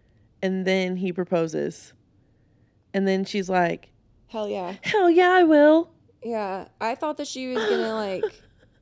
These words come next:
Speaker 2: say no.
Speaker 1: Yeah, me too.
Speaker 2: Because I would've, because the, the thing is, she said something that I thought was so, not really profound, but very much, like,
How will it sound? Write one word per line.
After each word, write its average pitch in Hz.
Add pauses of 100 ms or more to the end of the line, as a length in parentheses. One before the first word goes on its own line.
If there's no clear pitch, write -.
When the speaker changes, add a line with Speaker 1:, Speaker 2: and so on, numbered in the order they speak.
(960)
Speaker 2:
say 214
no. 208 (100)
Speaker 1:
Yeah, 254
me -
too. - (500)
Speaker 2:
Because 220 (100)
I 220
would've, 233
because 240
the, 269 (120)
the 294
thing 302
is, 302 (920)
she 285
said 381
something 233
that -
I 208
thought 208
was 208
so, 220 (800)
not 233
really 302
profound, 202 (360)
but - (320)
very 233
much, 202 (500)
like, 170